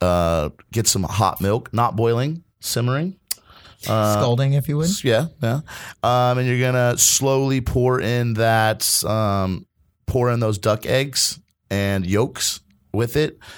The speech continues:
Speaker 1: slowly stirring it in. Uh, you're gonna have your oven set at about three hundred degrees. You can add some, um, seasoning to it, some vanilla, nutmeg. Um, yeah, and you're gonna pour, uh,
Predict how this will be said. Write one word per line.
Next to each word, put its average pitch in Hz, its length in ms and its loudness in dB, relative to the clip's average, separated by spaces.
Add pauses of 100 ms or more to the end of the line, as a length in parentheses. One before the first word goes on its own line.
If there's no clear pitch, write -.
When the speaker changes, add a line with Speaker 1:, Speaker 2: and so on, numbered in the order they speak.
(100)
Speaker 1:
slowly 131 300 0
stirring 127 380 0
it 120 100 0
in. 131 400 0
Uh, 113 120 2
you're 117 120 0
gonna 120 120 0
have 117 120 2
your 107 100 -2
oven 110 220 0
set 113 160 -2
at 110 60 -2
about 107 200 -2
three 113 340 -2
hundred 110 360 -2
degrees. 120 640 -2 (280)
You 120 120 -2
can 117 140 0
add 101 340 2
some, 95 520 0
um, 85 640 -2
seasoning 123 1080 0
to 127 220 0
it, 123 240 -2 (160)
some 110 200 -2
vanilla, 120 560 2
nutmeg. 123 840 0 (460)
Um, 95 760 0 (640)
yeah, 139 200 2
and 110 180 -2
you're 120 120 0
gonna 120 140 0
pour, 131 420 0
uh, 113 420 2